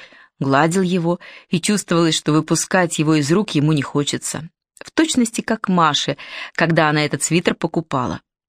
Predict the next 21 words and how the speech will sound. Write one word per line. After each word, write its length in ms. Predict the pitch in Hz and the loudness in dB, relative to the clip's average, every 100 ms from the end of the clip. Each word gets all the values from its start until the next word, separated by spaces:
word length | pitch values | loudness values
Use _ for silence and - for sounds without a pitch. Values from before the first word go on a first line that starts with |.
| _ | _
Нет, 340 | 165 156 131 - | 0 2 2 0
не 100 | 185 | 2
могла 460 | 196 175 190 233 | 2 2 2 2
она 200 | 196 160 | 2 0
оставить 480 | 151 - 180 170 160 | -2 -2 0 0 0
там 200 | 170 160 | 0 2
на 80 | 143 | 0
прилавке 480 | - 151 190 - 143 | 0 2 2 0 -2
такую 340 | 151 - 202 | 0 0 0
замечательную 680 | 156 151 147 147 139 156 170 | 0 -2 0 0 0 0 0
вещь. 320 | 139 - - - _ _ _ _ | -2 -4 -8 -14 _ _ _ _
Дядя 280 | - 151 147 | 0 2 2
Коля 260 | 160 175 165 | 2 2 2
натянул 380 | 151 156 156 151 | 0 2 0 0
свитер 440 | - 175 220 - - - - - | -2 -2 0 -2 -4 -18 -20 -4
и 100 | 247 | -2
посмотрел 520 | 254 240 214 196 262 | 0 0 0 2 0
в 60 | 196 | 2
огромное 480 | 156 135 190 214 208 | 0 2 2 2 0
зеркало 380 | 139 123 139 147 | 0 0 0 -2
прихожей. 600 | - 143 123 113 95 | -4 -4 -4 -4 -6